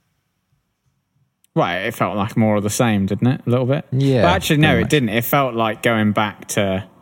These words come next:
Speaker 1: nineteen eighty-nine.
Speaker 2: It felt a little bit like Red as well at points.
Speaker 1: It was like, <clears throat> "Oh,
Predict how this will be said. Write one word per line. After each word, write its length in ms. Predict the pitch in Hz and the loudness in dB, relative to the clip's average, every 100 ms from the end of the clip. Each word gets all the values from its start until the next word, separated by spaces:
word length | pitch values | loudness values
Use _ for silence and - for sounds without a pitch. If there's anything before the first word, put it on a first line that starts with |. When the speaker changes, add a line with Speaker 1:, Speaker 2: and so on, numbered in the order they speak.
| - - - _ _ _ - | -20 -20 -20 _ _ _ -2
Speaker 1:
nineteen 280 | 110 107 98 | 0 2 0
eighty-nine. 520 | 90 98 98 85 78 - - - - - _ _ | -2 -2 -2 -2 -8 -14 -20 -20 -20 -20 _ _
Speaker 2:
It 100 | 120 | -4
felt 280 | - 180 127 | 0 0 2
a 40 | |
little 200 | 120 110 | 2 0
bit 180 | 95 95 | -2 -4
like 200 | 95 92 | -4 -6
Red 320 | 92 107 120 | -6 -4 -4
as 180 | 104 90 | -6 -8
well 200 | 107 101 | -6 -6
at 120 | 95 - | -8 -12
points. 400 | 92 95 - - _ _ _ _ _ _ _ _ _ _ _ | -14 -14 -20 -20 _ _ _ _ _ _ _ _ _ _ _
Speaker 1:
It 120 | 127 | 0
was 200 | 131 127 | 0 0
like, 200 | 139 120 - | 0 0 -2
<clears throat> 40 | |
"Oh, 340 | 151 147 104 | 0 0 0